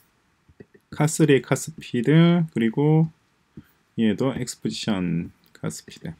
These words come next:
바꿔주고, 얘는 카 스피드로 돼 있네요. 얘는 다 돼 있는데 왜 복사했는데 나머지들은 그렇게 복사 안 됐는지 모르겠습니다.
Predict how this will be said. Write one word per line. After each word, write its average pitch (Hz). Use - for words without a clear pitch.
바꿔주고, 170
얘는 147
카 -
스피드로 92
돼 95
있네요. 98
얘는 180
다 123
돼 160
있는데 139
왜 131
복사했는데 123
나머지들은 110
그렇게 104
복사 110
안 101
됐는지 95
모르겠습니다. 87